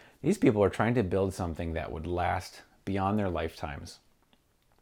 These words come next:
They wanted to help people make decisions that would last for eternity. This is a very different way of living <laughs> than what I was used to. And deep down, I really wanted to live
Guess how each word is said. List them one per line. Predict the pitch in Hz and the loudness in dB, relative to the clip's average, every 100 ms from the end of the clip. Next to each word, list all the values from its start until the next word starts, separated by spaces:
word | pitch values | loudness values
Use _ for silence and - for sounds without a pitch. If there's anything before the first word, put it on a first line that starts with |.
| _ _ - - - - - | _ _ -20 -20 -20 -6 4
They | 113 | 6
wanted | 123 123 113 | 8 6 4
to | |
help | 90 117 - | 2 0 0
people | 107 101 | -2 0
make | 92 87 - | 0 -2 -4
decisions | - - 151 170 113 85 87 - - _ - | -10 -2 2 4 2 -2 -8 -12 -20 _ -4
that | 95 | -4
would | 90 | -2
last | 90 92 - | -2 -2 -4
for | 82 | -8
eternity. | 80 - 139 113 - - _ _ _ _ _ _ _ _ _ _ | -6 -2 0 0 -2 -12 _ _ _ _ _ _ _ _ _ _
This | - 113 | -10 0
is | |
a | 110 | 4
very | 104 | 4
different | 87 98 - 78 - _ _ _ _ _ _ _ - | 4 0 0 -8 -10 _ _ _ _ _ _ _ -2
way | 101 92 | 2 2
of | 85 80 - | 0 -4 -8
living | 101 101 104 120 110 80 76 76 104 | -4 -2 4 6 4 2 -4 -10 -8
<laughs> | |
than | - 95 | -6 -4
what | 85 | -2
I | 82 | -2
was | 90 | -2
used | 120 165 - | -2 -4 -8
to. | 82 95 _ _ _ - _ _ _ - | -12 -16 _ _ _ -20 _ _ _ 2
And | 110 | 6
deep | 131 226 | 8 6
down, | 226 123 110 - | 6 6 4 2
I | 107 151 | 0 2
really | 165 135 123 | 6 8 8
wanted | 113 101 104 104 | 8 6 2 0
to | - | 0
live | 98 92 90 90 | 2 2 2 -4